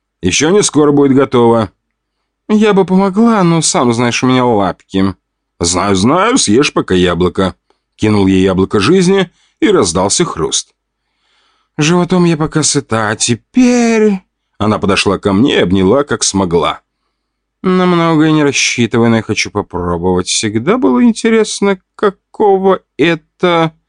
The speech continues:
Она стянула с меня шорты, вот только вскоре я услышал:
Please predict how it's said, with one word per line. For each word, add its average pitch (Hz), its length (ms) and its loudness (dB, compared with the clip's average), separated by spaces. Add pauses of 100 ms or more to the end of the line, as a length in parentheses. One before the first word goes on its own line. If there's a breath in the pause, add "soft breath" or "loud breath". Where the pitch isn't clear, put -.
(400)
Она 135 220 0
стянула 95 380 0
с - 100 -4
меня 104 200 0
шорты, 208 340 0
вот 151 220 0
только 160 320 0
вскоре 120 380 2
я 131 80 4
услышал: 123 580 0